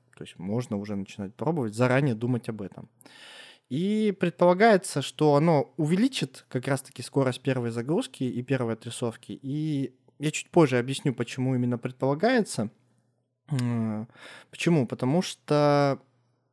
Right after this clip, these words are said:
что предполагается? Что с отрендеренным контентом можно будет взаимодействовать сразу же, не дожидаясь загрузки остального содержимого. Как же работает Content Visibility? Он заставляет браузер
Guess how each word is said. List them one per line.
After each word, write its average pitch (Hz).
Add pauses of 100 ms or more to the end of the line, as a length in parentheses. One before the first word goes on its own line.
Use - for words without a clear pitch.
(480)
что -
предполагается? 135
Что 131
с -
отрендеренным 131
контентом 127
можно 147
будет 131
взаимодействовать 117
сразу 165
же, 127
не 127
дожидаясь 127
загрузки 120
остального 120
содержимого. 123 (560)
Как 180
же 180
работает 175
Content 120
Visibility? 117
Он 170
заставляет 131
браузер 113